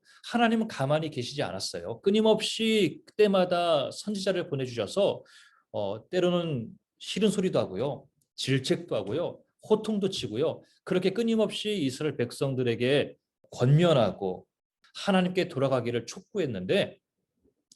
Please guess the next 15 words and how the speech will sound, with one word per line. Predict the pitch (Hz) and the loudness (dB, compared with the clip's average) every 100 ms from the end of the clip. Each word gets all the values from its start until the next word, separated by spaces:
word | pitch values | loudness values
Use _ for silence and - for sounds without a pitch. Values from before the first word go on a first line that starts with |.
| _ _ | _ _
그렇지 | - 170 170 180 | -2 0 0 -4
못했던 | 113 113 131 131 127 | -4 -4 -6 -4 -4
백성들의 | 104 - 117 110 110 | -6 -4 -4 -2 -4
모습을 | 98 95 101 | -6 -10 -10
우리가 | 92 92 | -6 -8
기억할 | - 98 117 107 | -6 -8 -8 -10
필요가 | - 90 | -10 -8
있죠. | 87 - - 85 - _ _ _ - - - - - - - _ _ _ | -12 -14 -10 -10 -12 _ _ _ -20 -20 -20 -20 -20 -20 -20 _ _ _
분열 | - 156 190 | 2 6 8
왕국 | 165 156 151 | 6 4 0
시기만 | - 185 208 208 147 107 117 196 196 - | 0 -2 0 2 4 4 4 4 2 -6
생각할 | - 180 175 107 - | -12 -4 -2 -4 0
때, | 156 110 - _ _ _ | 0 0 -6 _ _ _
남왕국, | 110 123 151 160 156 170 160 160 | -4 0 0 0 -2 -6 -8 -4
남유다, | 110 131 127 127 147 170 | -2 -2 -2 0 0 -2